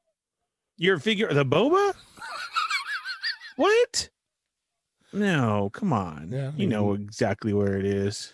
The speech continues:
Speaker 2: Actually, I don't. I don't even, I couldn't tell you where it's at right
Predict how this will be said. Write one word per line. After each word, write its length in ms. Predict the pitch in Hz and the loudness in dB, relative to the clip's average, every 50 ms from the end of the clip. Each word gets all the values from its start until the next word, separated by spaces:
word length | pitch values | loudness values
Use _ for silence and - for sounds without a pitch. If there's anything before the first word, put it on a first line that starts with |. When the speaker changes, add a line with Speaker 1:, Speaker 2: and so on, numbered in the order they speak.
| _ _ _ | _ _ _
Speaker 2:
Actually, 420 | 123 135 143 - - - 220 175 120 110 | -6 -6 -6 -6 -6 -8 -6 -6 -6 -6
I 40 | 104 | -6
don't. 320 | 92 107 104 135 127 80 73 98 | -10 -12 -14 -14 -14 -16 -16 -16
I 40 | 107 | -14
don't 220 | 120 123 104 101 | -14 -14 -16 -16
even, 300 | 107 107 107 104 104 110 _ _ | -16 -16 -16 -18 -20 -20 _ _
I 40 | 113 101 _ _ | -20 -20 _ _
couldn't 260 | - 127 117 104 - | -18 -16 -16 -16 -16
tell 180 | - 107 110 | -12 -10 -10
you 160 | 113 101 90 95 | -10 -10 -12 -14
where 100 | 95 92 | -14 -14
it's 160 | 92 - - 113 | -14 -16 -14 -14
at 160 | 110 104 98 | -14 -14 -14
right 180 | 95 92 95 | -18 -20 -20